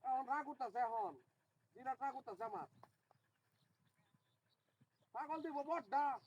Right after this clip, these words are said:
না দে, দে, বই রইছে, সুটটা কথা নেই। সু-, ছা-, গরু দেওয়ার কথা আছে। না দে, দে, দে, ছাগল। ছাগল দিছে, আবার দিছে ছোট ছাগল।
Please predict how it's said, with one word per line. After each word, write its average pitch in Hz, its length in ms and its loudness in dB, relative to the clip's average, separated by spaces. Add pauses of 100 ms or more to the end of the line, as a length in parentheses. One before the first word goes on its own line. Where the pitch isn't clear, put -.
(800)
না 320 200 -2
দে, 311 180 0
দে, 320 140 2
বই 311 180 0
রইছে, 285 200 -6
সুটটা 311 380 -2
কথা 302 240 0
নেই। 254 220 -8
সু-, 262 260 -12
ছা-, - 320 -2
গরু 311 220 0
দেওয়ার 320 280 -2
কথা 285 200 -4
আছে। 285 280 -6 (340)
না 320 180 -4
দে, 302 120 -10
দে, 311 160 -4
দে, 269 140 -8
ছাগল। 247 420 -4 (360)
ছাগল 277 400 2
দিছে, 277 220 -8
আবার 294 320 2
দিছে 277 240 -8
ছোট 302 260 -4
ছাগল। 247 360 0